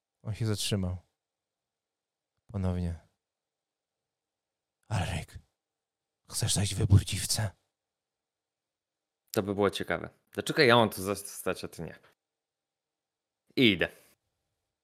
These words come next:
Speaker 1: On się obraca. Trzyma ten topór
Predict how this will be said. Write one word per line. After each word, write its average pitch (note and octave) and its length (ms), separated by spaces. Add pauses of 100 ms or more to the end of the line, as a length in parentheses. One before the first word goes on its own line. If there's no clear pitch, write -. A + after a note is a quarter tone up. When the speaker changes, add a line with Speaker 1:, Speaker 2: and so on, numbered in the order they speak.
(1500)
Speaker 1:
On C3+ 220
się E3 200
obraca. A2+ 840 (1700)
Trzyma A2 360
ten G2+ 200
topór A2+ 540